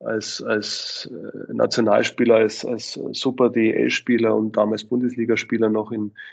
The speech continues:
in Deutschland, äh, in der Schweiz als Trainer. Ähm, ja, er hat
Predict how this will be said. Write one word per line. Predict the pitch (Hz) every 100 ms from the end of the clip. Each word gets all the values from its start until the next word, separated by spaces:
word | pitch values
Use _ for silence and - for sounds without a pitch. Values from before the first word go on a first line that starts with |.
| -
in | 113
Deutschland, | 107 104 101 - 107 107 -
äh, | 101 101
in | 107 107
der | 107
Schweiz | 107 104 -
als | 110 107
Trainer. | 104 104 107 107 - - - - - - _ -
Ähm, | 110 110 107 104 98 - - - - _
ja, | 123 160 127
er | 110
hat | 117 113